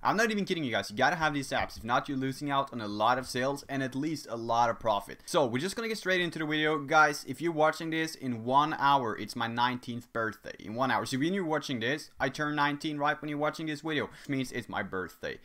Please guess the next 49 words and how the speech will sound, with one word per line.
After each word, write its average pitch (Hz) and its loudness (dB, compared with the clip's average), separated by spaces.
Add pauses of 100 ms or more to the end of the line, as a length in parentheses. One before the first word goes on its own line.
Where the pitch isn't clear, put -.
(180)
So - -6
if 110 -6
you 185 -2
guys 156 2
wanna 127 -2
give 123 -4
the 120 -4
Ecom 190 -8
Boss 113 -2
gift, 95 -8 (140)
go 98 -6
down, 147 0 (260)
drop 104 -4
a 101 -6
like, 110 0 (340)
drop 104 -2
a 107 -8
comment, 160 -4
and 139 -2
we 127 0
get 139 -4
this 175 -8
video 175 -6
to 196 -6
a 180 -4
hundred 185 -8
fifty 185 -6
likes. 202 -4 (260)
And 117 -2
obviously 101 -4
subscribe. 87 -6
This 113 -6
is 165 -10
my 165 2
dog 135 2
down 139 -2
here, 131 0
you 131 0
guys 123 0
can 110 -12
probably 113 0
hear 113 -2
him. 117 -6 (440)
You - -18
wanna 120 -8
be 131 -6
in 131 -6
the 123 -8
video? 180 -6